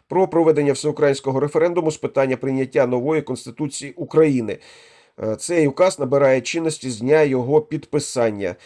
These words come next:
Бачимо закарлючку, е, цього зрадника Л. Кучми.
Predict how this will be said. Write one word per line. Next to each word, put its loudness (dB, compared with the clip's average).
Бачимо 2
закарлючку, 0
е, -8
цього -4
зрадника 0
Л. 0
Кучми. -4